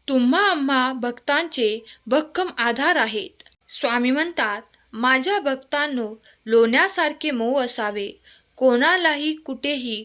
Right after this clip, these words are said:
खुपणे, ते हवे हवेसे वाटावे. तुम्ही निस्वार्थ झाले तर स-,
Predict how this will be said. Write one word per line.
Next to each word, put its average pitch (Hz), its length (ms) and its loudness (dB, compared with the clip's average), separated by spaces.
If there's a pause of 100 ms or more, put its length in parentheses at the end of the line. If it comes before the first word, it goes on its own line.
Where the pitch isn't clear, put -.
(120)
खुपणे, 226 560 -6 (340)
ते 320 80 2
हवे 311 420 2
हवेसे 330 480 0
वाटावे. 214 560 -2 (540)
तुम्ही 277 220 0
निस्वार्थ 277 680 0
झाले 262 400 0 (100)
तर 208 220 0 (580)
स-, - 240 -4